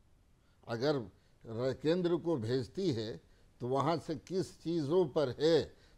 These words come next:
तो भारत सरकार वक्फ बोर्ड के ज़रिया यहाँ सूबों में भी आता है पैसा विकास के लिए, बहबूदी और तरक्की के लिए। अब जहाँ तक है कि वो पेश किया गया,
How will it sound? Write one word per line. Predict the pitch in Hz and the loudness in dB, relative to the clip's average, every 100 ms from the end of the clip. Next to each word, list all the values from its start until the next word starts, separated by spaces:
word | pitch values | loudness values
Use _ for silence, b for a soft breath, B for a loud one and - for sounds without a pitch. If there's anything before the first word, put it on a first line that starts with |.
| - | -8
तो | 135 | -6
भारत | 110 131 160 165 | -2 0 0 -2
सरकार | - 143 120 139 139 104 | -4 -6 -2 0 0 0
वक्फ | 123 139 - | -2 -2 -2
बोर्ड | 131 113 | -2 -2
के | 104 135 | -4 -6
ज़रिया | 95 110 110 117 147 156 b b 110 | -4 -6 -4 -2 -4 -6 b b -4
यहाँ | 117 123 160 | -2 0 -2
सूबों | 135 - 127 139 160 | -6 -6 -4 2 2
में | 151 127 | 2 -2
भी | 120 | -2
आता | 127 107 95 123 101 | -2 -4 -4 -4 -2
है | 131 | -4
पैसा | 143 160 143 - - - b b b | -2 -2 -2 -4 -16 -18 b b b
विकास | 120 135 151 165 160 - | -2 2 6 4 4 -4
के | 127 | -8
लिए, | 107 110 | -6 -6
बहबूदी | 110 110 117 123 139 120 147 | -4 -2 -2 -2 -4 -2 -2
और | 143 | 0
तरक्की | 127 127 127 117 165 | -2 -4 -6 -4 -6
के | 117 104 | -6 -8
लिए। | 87 92 - - b b b b | -12 -14 -16 -20 b b b b
अब | 120 143 | -4 -2
जहाँ | 131 139 170 | 2 4 2
तक | 156 170 131 | 4 0 2
है | 151 | 0
कि | 160 175 180 165 b b b b - | 0 4 4 4 b b b b -6
वो | 139 170 170 139 - | 2 4 4 2 -2
पेश | 156 175 - | 2 2 0
किया | - 170 170 | 0 4 4
गया, | 165 170 | 4 2